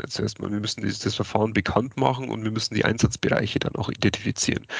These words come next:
Ähm, und das Interessante ist, wir sind ja ungefähr,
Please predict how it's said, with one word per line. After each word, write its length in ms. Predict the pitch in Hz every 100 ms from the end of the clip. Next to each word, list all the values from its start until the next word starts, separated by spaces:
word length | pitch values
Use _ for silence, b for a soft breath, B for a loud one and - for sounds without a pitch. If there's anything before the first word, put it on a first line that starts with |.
| B B B B B B -
Ähm, 340 | 107 107 104 -
und 440 | 117 110 107 - - -
das 140 | - 110
Interessante 540 | 117 110 104 110 120
ist, 160 | 123 117
wir 100 | 110
sind 220 | - 123
ja 100 | 123
ungefähr, 720 | 107 123 117 123 120 120 -